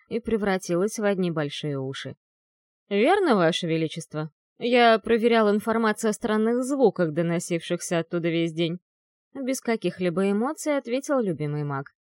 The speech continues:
Внутри все похолодело. Вопреки облегчению, которое должно было настать, я ужасно расстроилась.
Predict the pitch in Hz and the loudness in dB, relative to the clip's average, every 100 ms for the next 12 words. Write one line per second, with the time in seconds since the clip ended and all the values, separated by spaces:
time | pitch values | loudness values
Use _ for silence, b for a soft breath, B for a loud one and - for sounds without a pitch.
0 | _ _ _ _ _ _ 214 214 220 220 | _ _ _ _ _ _ -4 0 0 2
1 | 214 214 202 - 202 190 180 156 143 131 | 0 0 -2 -4 -6 -4 -2 -2 -4 -6
2 | 131 _ _ _ _ _ - 185 196 226 | -10 _ _ _ _ _ -8 -6 -2 -2
3 | 262 269 247 - - 339 311 160 170 175 | 0 0 0 -4 -4 -2 0 0 -2 -2
4 | 247 226 180 175 190 240 208 170 147 147 | 0 0 0 0 0 0 0 -2 -4 -6
5 | 165 233 - _ _ _ 240 254 240 226 | -4 -4 -6 _ _ _ -2 2 2 2
6 | 254 240 233 233 226 247 233 180 135 - | -2 0 0 -2 -2 -2 2 2 0 -6